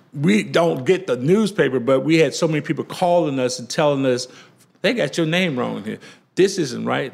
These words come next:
that isn't right." And it was to the point where, um, Miss, Missus had to come back and do a rewrite on it. But it mattered to so many people in the community that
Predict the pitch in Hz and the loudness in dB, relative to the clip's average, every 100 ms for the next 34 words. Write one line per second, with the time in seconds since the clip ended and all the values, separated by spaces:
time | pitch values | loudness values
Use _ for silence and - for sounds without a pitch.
0 | 113 165 180 127 120 123 - - - - | -2 -2 -2 -4 -6 -4 -4 -8 -20 -6
1 | 156 143 135 131 - - 156 117 - 180 | -2 0 0 -2 -2 -2 -2 -2 0 2
2 | 196 180 131 127 120 120 117 117 110 147 | 2 0 0 2 2 2 -2 -6 -4 -4
3 | 135 - 156 151 160 147 - 110 1017 1017 | -4 -10 -14 -8 -4 -4 -4 -4 -2 0
4 | 151 175 - 135 131 127 120 117 110 117 | 0 -2 -4 -2 0 0 0 0 0 0
5 | 127 90 80 - - _ _ - - - | -2 -2 -8 -12 -20 _ _ -20 -20 -6
6 | 120 113 95 - - - _ - 127 156 | 0 0 -2 -12 -20 -20 _ -4 0 0
7 | 139 - - _ _ _ _ _ _ _ | 0 -8 -20 _ _ _ _ _ _ _
8 | _ _ - 185 139 156 170 180 160 - | _ _ 0 0 2 0 2 0 -2 -4
9 | 139 - - 180 170 160 139 - 165 160 | -4 -4 2 4 4 2 0 0 0 0
10 | 143 135 127 - 127 139 180 175 117 120 | 0 0 -2 -2 0 4 4 4 4 2
11 | 113 127 131 120 - | 0 2 2 0 -4